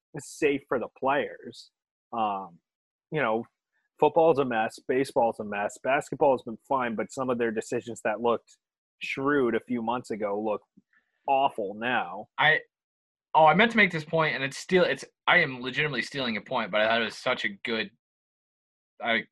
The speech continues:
Speaker 2: gonna keep saying point, that I wanted to bring it up, but it was Mike Felger who, you know, said on ninety-eight five, like,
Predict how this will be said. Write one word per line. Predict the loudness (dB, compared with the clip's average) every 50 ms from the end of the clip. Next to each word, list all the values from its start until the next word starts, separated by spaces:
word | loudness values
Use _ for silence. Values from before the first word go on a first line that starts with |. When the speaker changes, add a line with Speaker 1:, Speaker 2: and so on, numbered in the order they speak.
| _ _
Speaker 2:
gonna | -10 -10 -8
keep | -10 -12 -6
saying | -6 -6 -6 -4 -4
point, | -2 -2 -2 -2 -4 _
that | 2 4 4
I | 6
wanted | 6 4 2 2
to | 0
bring | 2 4 4 6
it | 4
up, | 4 4 4 2 0 _
but | 2 2 2 0 -6 _ _ _ _ _ _ _
it | -4
was | -4 -2 2
Mike | 4 4 4 4 6
Felger | 6 6 6 6 4 -2 -12 -12 _
who, | -8 -6 -6 -6 -8 -10 -12 _ _ _ _ _
you | _ -10
know, | -8 -8 -8 -8
said | -12 -4 2 2 2 2 2 -2 -4
on | -2 0 0 0 -2 -4 -8 -10 -12 -14 _ _
ninety-eight | -4 -4 -2 0 0 0 -2 -2 _
five, | 0 2 2 2 0 0 -2
like, | -4 -4 -4 -6